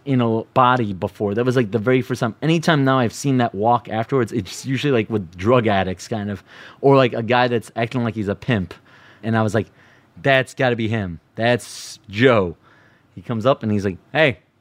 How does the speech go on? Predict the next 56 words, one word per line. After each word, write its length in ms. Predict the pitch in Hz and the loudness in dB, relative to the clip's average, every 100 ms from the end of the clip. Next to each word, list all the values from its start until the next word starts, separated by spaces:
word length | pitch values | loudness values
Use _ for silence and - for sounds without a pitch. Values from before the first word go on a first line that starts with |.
| _ | _
I'm 120 | 104 | -12
Joe." 460 | 101 113 143 147 123 - _ _ _ _ _ _ _ _ _ | -4 2 4 4 0 -6 _ _ _ _ _ _ _ _ _
And 120 | 110 | -8
so 100 | 107 | -2
I 60 | 123 | 0
shook 200 | - 123 | 0 -2
his 120 | 117 | -2
hand 220 | 127 117 113 | -2 -2 -2
and 100 | 107 | -2
he 120 | 104 | -2
just 280 | 98 107 - | -4 -6 -8
squeezed 360 | - 131 123 | -8 -4 -2
my 140 | 113 104 | 0 0
hand 240 | 113 107 | 0 -2
so 140 | - 87 | -4 -8
hard. 180 | 80 - _ - - - | -8 -14 _ -20 -20 -20
So 200 | - 143 | 0 2
my 140 | 123 113 | 4 2
first 260 | 139 135 | 2 2
line 160 | 131 120 | 2 2
was, 160 | 110 - _ - | 0 -4 _ 0
"Hey, 120 | 202 | 2
Joe, 280 | 120 143 135 - _ _ | 4 4 2 -6 _ _
like, 180 | - 113 - _ | -4 -4 -4 _
where'd 200 | 135 131 | 0 0
you 60 | 127 | 0
just 260 | 117 123 | 0 0
come 180 | - 139 | 0 0
from?" 360 | 123 143 135 123 - | 2 2 2 0 -6
You 100 | 117 | -2
know, 240 | 104 101 - | -2 -2 -6
I 100 | 110 | 0
didn't 200 | 120 127 | 2 4
know 120 | 120 | 6
if 80 | 120 | 4
he 80 | 127 | 2
was 100 | 107 | -2
gonna 180 | 120 110 | 0 0
say 240 | - 120 | 2 2
from 180 | 113 113 | 4 2
the 40 | 107 | 2
military 480 | 110 117 135 113 | 4 2 4 4
or 40 | 110 | 4
any 260 | 110 110 - | 2 -2 -2
other 200 | 113 113 | -2 -2
thing. 200 | 139 131 | -4 -4
He 60 | |
was 100 | 156 | -2
like, 120 | 139 - | -2 -2
"Oh, 140 | 143 | -2
this 120 | 123 | -2
is 60 | 110 | 0
my 120 | 113 | -2
first 260 | 107 110 - | -2 -4 -2
job 260 | 107 101 | 0 0
ever." 260 | 101 90 | -2 -6